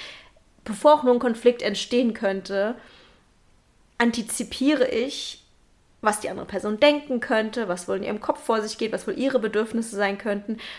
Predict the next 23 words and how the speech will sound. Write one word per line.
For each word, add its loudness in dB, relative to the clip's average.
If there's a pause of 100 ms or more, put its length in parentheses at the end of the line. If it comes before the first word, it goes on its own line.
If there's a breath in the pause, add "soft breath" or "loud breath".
damit 0
bloß 6
nicht 2
die -8
Situation 2
entsteht, -2
dass -2
wir 0
uns -6
beide 0 (380 loud breath)
gegenüberstehen 0
und -4
die 2
eine 0
Person -4
will -6
das -2
und -4
die -6
andere -2
Person -4
will -4
das. -8